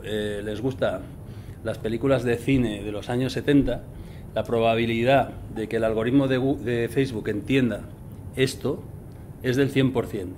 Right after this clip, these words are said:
y la probabilidad de que te cree un sesgo positivo hacia que te gusten esas pelis es del cien por cien, y la probabilidad de que termines viendo esas pelis está por encima del ochenta por ciento. Así que no solo tienes que aprender a hablar con máquinas, sino que tienes que aprender a defenderte de las máquinas.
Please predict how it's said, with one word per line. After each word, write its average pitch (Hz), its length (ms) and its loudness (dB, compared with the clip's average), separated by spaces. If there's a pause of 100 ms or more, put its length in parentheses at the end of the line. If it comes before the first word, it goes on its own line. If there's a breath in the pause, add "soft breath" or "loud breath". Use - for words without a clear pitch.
y 120 80 -4
la 117 100 2
probabilidad 117 480 4
de 135 80 4
que 127 80 0
te 117 160 -2
cree 147 180 6
un 160 140 8
sesgo 139 440 4
positivo 110 600 0 (100)
hacia 107 220 -4
que 110 80 -2
te 123 80 -2
gusten 135 300 2
esas 139 240 0
pelis 170 420 0 (320 loud breath)
es 123 120 0
del 135 140 4
cien 143 220 6
por 117 120 0
cien, 101 240 -4 (380 loud breath)
y 120 60 2
la 117 120 4
probabilidad 117 440 4
de 135 80 4
que 120 80 0
termines 127 400 4
viendo 147 220 4
esas 139 220 -4
pelis 165 340 0
está 135 260 0
por 139 100 0
encima 123 240 2
del 117 100 2
ochenta 110 280 -2
por - 140 -8
ciento. 90 280 -8 (840 loud breath)
Así 123 260 4
que 135 140 4
no 139 160 6
solo 160 260 4
tienes 143 220 2
que 139 60 4
aprender 120 340 2
a 113 40 4
hablar 113 200 0
con 113 140 -4
máquinas, 123 420 0
sino 107 180 -6
que 113 80 -6
tienes 135 180 -2
que 147 80 0
aprender 135 360 2
a 135 40 8
defenderte 117 640 0
de 95 80 -8
las 95 140 -6
máquinas. - 400 -10